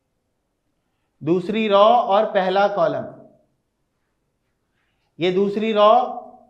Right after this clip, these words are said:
ये पहला कॉलम, ये skip हो जाएगा। दूसरी रॉ और पहला कॉलम छोड़ दिया, क्या बचा भाई? टू माइनस फ़ाइव माइनस फ़ोर और वन, टू माइनस फ़ाइव माइनस फ़ोर और वन।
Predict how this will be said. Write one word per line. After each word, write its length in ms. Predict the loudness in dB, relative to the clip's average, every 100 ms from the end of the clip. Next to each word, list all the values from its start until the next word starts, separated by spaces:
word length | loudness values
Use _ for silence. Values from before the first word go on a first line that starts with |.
| _ _ _ -10
ये 180 | -4 -2
पहला 340 | 0 0 0
कॉलम, 340 | 0 -4 -6 -4
ये 160 | -2 -4
skip 260 | -8 -8
हो 60 | -10
जाएगा। 280 | -12 -14 -20 _ _ _ _ _ _ _ _ -6
दूसरी 360 | -6 -4 0
रॉ 120 | 4
और 300 | 4 6 2 2
पहला 340 | 0 0 0
कॉलम 360 | 0 0 0 -2
छोड़ 240 | -2 -2
दिया, 220 | -2 -6 -6
क्या 200 | 0 0
बचा 240 | 2 0
भाई? 180 | 0 -4 -10 -20 -20 _ _ _
टू 240 | -4 -2 -2
माइनस 420 | -2 -4 -6 -6
फ़ाइव 360 | -2 0 0 -2
माइनस 380 | -4 -4 -8 -4
फ़ोर 180 | -2 -2
और 120 | -2
वन, 200 | -6 -10 -16 -20 _ _ _ _ _ _ _ _
टू 220 | -4 -2 -4
माइनस 420 | -6 -6 -8 -8
फ़ाइव 340 | -4 -2 -4 -4
माइनस 360 | -6 -6 -10
फ़ोर 200 | -6 -4
और 140 | -4 -4
वन। 200 | -10